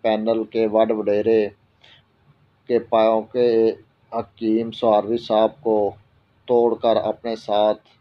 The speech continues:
मिलाकर हकीम सलीमी साहब के पैनल का मुकाबला किया और ये तमाम इख्तिताम पजीर हो गया। ऐसा लग रहा है कि तिबिया कॉलेज, हमदर्द फार्मेसी, करशी फार्मेसी,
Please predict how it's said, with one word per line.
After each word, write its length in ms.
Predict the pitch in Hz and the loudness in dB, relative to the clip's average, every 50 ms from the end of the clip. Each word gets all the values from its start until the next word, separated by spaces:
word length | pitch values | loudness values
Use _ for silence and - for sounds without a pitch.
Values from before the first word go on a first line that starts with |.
| _ _ - | _ _ -8
मिलाकर 680 | 107 110 110 110 107 107 101 - - 110 107 104 104 101 - _ _ _ _ _ _ _ | -4 -2 0 2 2 0 -2 -2 -4 -4 -2 -2 -4 -6 -8 _ _ _ _ _ _ _
हकीम 460 | 117 110 107 - 110 110 107 110 113 113 | -12 -12 -10 -8 -6 -6 -6 -6 -6 -10
सलीमी 580 | 110 - - - 123 110 107 110 107 110 113 110 | -14 -18 -10 -8 -6 -4 -2 -4 -4 -4 -8 -10
साहब 400 | 110 - 113 107 107 107 107 - _ _ _ _ _ _ | -6 -2 0 0 0 0 -2 -4 _ _ _ _ _ _
के 100 | - 113 107 | -4 -4 -4
पैनल 380 | 107 - 107 104 101 107 110 | -2 -2 -4 -4 -4 -4 -6
का 160 | 107 - 110 107 | -4 -4 -4 -4
मुकाबला 500 | 98 95 - - 104 104 95 101 110 107 104 | -4 -6 -6 -4 -4 -2 -2 -2 -2 -4 -4
किया 340 | - - 101 104 104 101 95 95 - - _ _ _ _ _ _ _ _ _ _ _ _ _ _ _ _ _ | -6 -8 -6 -4 -2 -2 -2 -2 -4 -8 _ _ _ _ _ _ _ _ _ _ _ _ _ _ _ _ _
और 180 | - 127 135 131 | 0 0 0 0
ये 180 | 135 135 143 139 135 - | 2 0 0 0 0 0
तमाम 440 | 139 123 123 123 123 123 123 123 127 127 | -2 0 0 0 0 0 -2 -2 -6 -10
इख्तिताम 640 | 123 - _ - 123 110 - 120 117 113 110 110 110 - | -14 -16 _ -10 -10 -4 -2 0 2 2 0 0 -2 -4
पजीर 360 | 117 101 98 101 98 98 95 | -6 -4 -4 -6 -6 -6 -6
हो 200 | 90 95 98 95 | -4 -4 -4 -4
गया। 320 | 90 85 90 85 78 73 - - _ _ _ _ _ _ - | -2 -4 -4 -4 -4 -6 -8 -12 _ _ _ _ _ _ -6
ऐसा 260 | 117 117 - 147 143 | -6 -4 -2 0 0
लग 240 | 139 135 131 127 127 | 0 0 0 0 0
रहा 400 | 131 123 123 123 120 117 120 113 | -2 0 0 0 -2 0 0 0
है 180 | 110 107 107 107 - _ _ _ _ _ _ - | -2 -2 -4 -6 -10 _ _ _ _ _ _ -4
कि 80 | 117 110 | -4 -4
तिबिया 500 | - - 117 110 101 113 117 120 120 113 - - | -4 -6 -8 -8 -4 -2 2 2 2 2 2 -2
कॉलेज, 640 | 113 107 107 110 113 113 107 98 - - - - - _ _ _ _ _ | -2 -2 0 0 0 0 0 -2 -6 -14 -20 -20 -20 _ _ _ _ _
हमदर्द 500 | 110 110 110 107 - 113 113 113 107 107 | -10 -8 -8 -4 -2 0 0 0 0 -4
फार्मेसी, 800 | 110 - 110 107 110 110 107 110 110 107 104 - - 104 101 101 95 98 - _ _ _ _ _ _ _ _ _ _ _ _ - | -8 -4 -4 -2 -2 -2 -2 -2 -2 -2 -4 -8 -12 -14 -12 -12 -12 -14 -18 _ _ _ _ _ _ _ _ _ _ _ _ -2
करशी 420 | 127 120 - - - - 120 117 | -2 0 -2 -4 -6 -4 -4 -4
फार्मेसी, 960 | 113 - 113 110 107 107 107 107 110 110 107 107 - - 110 107 107 101 98 - | -2 0 0 2 2 2 0 -2 -2 -2 -2 -4 -6 -6 -4 -4 -4 -6 -8 -12